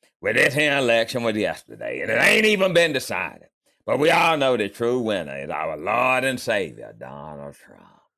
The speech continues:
It's weird in that I hate everything that Uncle Ruckus loves in life.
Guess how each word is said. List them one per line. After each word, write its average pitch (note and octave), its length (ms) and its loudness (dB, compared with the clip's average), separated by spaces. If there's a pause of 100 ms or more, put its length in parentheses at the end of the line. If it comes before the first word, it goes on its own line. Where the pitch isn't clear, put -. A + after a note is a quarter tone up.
(1000)
It's G#3 280 4
weird F#3+ 520 2
in D3 240 0
that B2 360 0
I G#2+ 200 0
hate D#3 500 -4 (240)
everything C3 1500 -2
that G2 200 0
Uncle G2+ 380 -2
Ruckus F#2 480 -2
loves E2+ 760 -4
in C2+ 200 -14
life. A1 480 -10